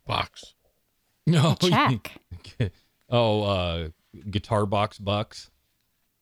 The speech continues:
Speaker 1: Yeah.
Speaker 3: Oh.
Speaker 1: Yeah. See.
Speaker 2: Yeah.
Speaker 3: N-,
Speaker 2: Woo,
Speaker 3: wow.
Speaker 2: doggy. I think I have a thirty dollar one that should be coming. So.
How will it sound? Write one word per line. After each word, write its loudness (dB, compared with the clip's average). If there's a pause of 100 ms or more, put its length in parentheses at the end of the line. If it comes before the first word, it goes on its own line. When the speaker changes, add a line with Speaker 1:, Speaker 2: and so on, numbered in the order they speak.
(160)
Speaker 1:
Yeah. -4 (760)
Speaker 3:
Oh. -6 (600)
Speaker 1:
Yeah. 0
See. -4 (640)
Speaker 2:
Yeah. -6 (760)
Speaker 3:
N-, 0
Speaker 2:
Woo, 4
Speaker 3:
wow. 2
Speaker 2:
doggy. - (120)
I 0
think -4
I 2
have -2
a -6
thirty -2
dollar 0
one -2
that -8
should -4
be -6
coming. -6
So. -4